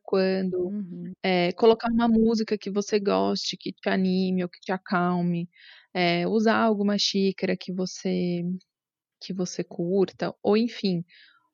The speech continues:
Speaker 1: o que fizer sentido na sua rotina, na sua realidade, seja fazer suas unhas, de repente, que é algo que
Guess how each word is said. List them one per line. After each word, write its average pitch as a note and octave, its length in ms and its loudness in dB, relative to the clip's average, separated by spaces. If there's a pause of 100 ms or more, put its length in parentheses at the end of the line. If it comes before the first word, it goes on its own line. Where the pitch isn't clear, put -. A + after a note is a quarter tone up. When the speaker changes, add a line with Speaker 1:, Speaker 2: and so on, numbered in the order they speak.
(260)
Speaker 1:
o G3 80 0
que - 180 -4
fizer A3+ 340 4
sentido G#3 440 0
na G3 120 0
sua F#3 160 -4
rotina, G3+ 520 0
na G3 100 2
sua G3 180 -2
realidade, F#3 680 0
seja G3+ 260 -2
fazer G3+ 260 -4
suas G3 340 -2
unhas, G3+ 520 0
de F3+ 100 -2
repente, F3+ 680 -2
que - 100 -8
é - 20 0
algo F3+ 240 -4
que - 120 -20